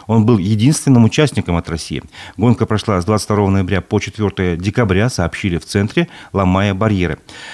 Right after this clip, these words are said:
Гонка «Последняя пустыня» в Антарктиде входит в серию ультрамарафонов «Четыре пустыни». Помимо достижения спортивного результата, Радмир Бекметов преследовал и другую цель – благотворительную. Он стремится собрать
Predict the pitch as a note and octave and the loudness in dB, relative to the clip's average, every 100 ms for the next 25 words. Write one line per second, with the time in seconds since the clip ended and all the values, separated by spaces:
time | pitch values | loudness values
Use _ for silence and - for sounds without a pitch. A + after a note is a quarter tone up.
0 | - - C3 E3 D3 - C3+ D3+ B2+ C3 | -18 0 2 4 2 0 2 2 4 4
1 | A#2 C3 - - C3 G#2+ G#2 F#2+ G2+ - | 4 0 0 2 4 6 4 2 -2 0
2 | E3 D#3 - C#3 A#2+ - B2+ B2+ G#2+ A#2+ | 0 0 2 0 0 0 2 2 2 0
3 | - G2 G2 F#2 - C3 B2 - B2+ - | 0 0 0 0 0 2 2 0 -4 0
4 | G2+ G2+ A2 G#2 F2+ D2+ - - - - | -2 -2 -4 -6 -6 -8 -10 -16 -20 -2
5 | A#2 A#2+ A2 G2+ - G#2 G#2+ G2+ - G2 | 4 6 4 2 -2 0 2 2 0 -4
6 | - D#3 C#3+ G2+ F2+ F2 G2+ F2 - - | 0 2 4 2 0 -2 -2 -2 -6 -14
7 | - G#2 G#2+ G#2 A2+ G#2+ A2 C#3 D3+ A#2 | -6 0 2 2 0 -2 2 2 2 -2
8 | - G2 C3+ E3 D#3+ C3 D3+ B2+ G#2+ A2 | -4 0 0 2 0 0 0 2 4 4
9 | - G#2 F2+ - - B2+ C3+ C3+ A2+ G2 | 4 -2 -2 -6 -4 2 2 2 2 2
10 | F2+ F2 D#2+ - - C3 B2+ - A#2+ A#2+ | 0 -2 -2 -8 -4 0 0 2 2 2
11 | G#2+ A2+ G#2+ G#2 | 0 -2 -2 -2